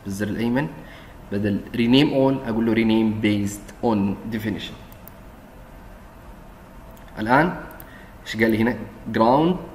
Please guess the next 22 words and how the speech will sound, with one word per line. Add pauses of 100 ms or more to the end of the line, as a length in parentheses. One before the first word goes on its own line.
(100)
to
crank،
ground
to، (180)
to (760)
driven، (480)
crank (960)
to (300)
connecting (500)
bar، (200)
يعني
ضبط
الأسماء. (1400)
أنا
الآن
انتهيت
من (1600)
الكونكشن (920)
أو
ال-،
أو
الجوينتس.